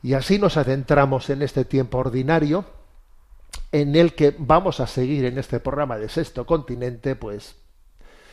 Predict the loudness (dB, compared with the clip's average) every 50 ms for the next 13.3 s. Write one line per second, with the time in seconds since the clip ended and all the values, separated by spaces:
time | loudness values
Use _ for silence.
0 | -20 -20 -20 -10 -6 0 2 4 4 4 4 4 2 2 2 2 2 2 0 -4
1 | -8 -8 -8 -6 -4 -4 -2 -2 -2 -4 -6 -6 -8 -10 -10 -10 -14 _ _ -12
2 | -10 -10 -10 -8 -8 -8 -6 -6 -4 -4 -2 -4 -4 -4 -2 -2 -2 -2 -2 -2
3 | -2 -2 -2 -2 -4 -4 -2 -2 -4 -4 -4 -6 -8 -8 -8 -4 -2 -2 0 0
4 | -2 -4 -6 -8 -10 -14 -14 -12 -8 -6 -6 -6 -8 -8 -6 -4 -2 -2 -2 -4
5 | -6 -12 -20 -20 -20 -20 -20 -20 -20 -20 -20 -20 -20 -20 -20 -20 _ -6 -2 0
6 | 0 2 2 0 -2 -4 -4 -4 -4 -4 -2 -4 -6 -6 -4 -6 -6 -2 0 0
7 | 0 0 -2 -4 -12 -14 -8 -6 -6 -6 -6 -6 -8 -8 -6 -4 -4 -2 -2 -4
8 | -4 -6 -6 -6 -6 -4 -4 -4 -4 -2 0 0 0 2 0 -2 -2 -2 -2 -2
9 | -2 -2 -2 -2 -2 -2 -2 -2 2 2 4 4 4 2 0 -4 -12 -18 -20 -20
10 | -20 -20 -20 -20 -20 -20 -20 -20 -20 -20 -20 -20 -20 -16 -6 -2 0 2 2 0
11 | 0 -6 -14 -20 _ _ -20 -20 -20 -20 _ -20 -20 -10 -4 2 4 4 6 6
12 | 4 0 -2 -2 0 2 4 4 4 4 6 6 4 4 4 2 0 0 0 0
13 | 0 2 2 2 2 2